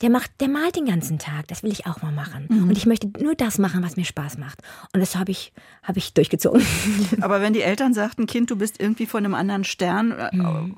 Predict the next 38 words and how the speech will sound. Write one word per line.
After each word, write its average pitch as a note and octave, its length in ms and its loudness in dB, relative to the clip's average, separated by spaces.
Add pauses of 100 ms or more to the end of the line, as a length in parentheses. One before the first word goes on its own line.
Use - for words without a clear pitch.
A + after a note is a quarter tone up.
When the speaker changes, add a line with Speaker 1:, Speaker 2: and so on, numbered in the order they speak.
(140)
Speaker 2:
auf - 220 -4
was G#3 160 -2
für - 140 -4
einem G3 160 2
Stern F#3+ 360 0
war F3+ 120 0
denn F3+ 160 0
der E3+ 120 0
Rest A#3 200 -4
der D3+ 60 -2
Familie? E3+ 600 2 (300)
Speaker 1:
Ja, G3+ 260 4 (600)
eher A3 180 6
so G3 80 2
ganz G3 240 2
bodenständig, F#3 800 0
ne? F#3+ 180 0
Und, F#3+ 240 -2
und F#3 380 -4 (240)
hat, G3+ 180 -2
haben, G3 360 0
ja, F3+ 280 -2
sind G3 220 2
so, F3+ 240 0 (280)
ach, F3 220 -4 (800)
es A#3+ 160 2
ist C4+ 80 0
ja - 160 4
auch, - 120 -4 (120)
auch - 160 -4
gut, C4 160 2
dass F3+ 120 -4
sie D#3+ 80 -6
so D3+ 200 -10
waren. D#3 200 -10
Aber F3+ 300 -2
ich, - 240 -10
äh, F#3+ 160 0